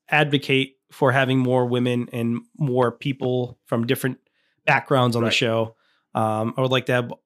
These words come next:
Speaker 1: people who aren't like us here to
Speaker 2: Right.
Speaker 1: talk about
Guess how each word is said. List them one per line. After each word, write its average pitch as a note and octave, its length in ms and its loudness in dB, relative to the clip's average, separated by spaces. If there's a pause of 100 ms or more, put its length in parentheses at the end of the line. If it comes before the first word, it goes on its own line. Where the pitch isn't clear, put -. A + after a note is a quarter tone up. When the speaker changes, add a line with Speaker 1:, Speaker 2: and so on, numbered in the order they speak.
(320)
Speaker 1:
people C3+ 260 0
who A#2+ 140 -6
aren't B2+ 180 2
like A2 220 -8
us G#2 180 -6
here A2 140 -2
to G#2+ 80 -4
Speaker 2:
Right. G#2+ 80 -6
Speaker 1:
talk A#2 240 0
about G#2+ 320 -6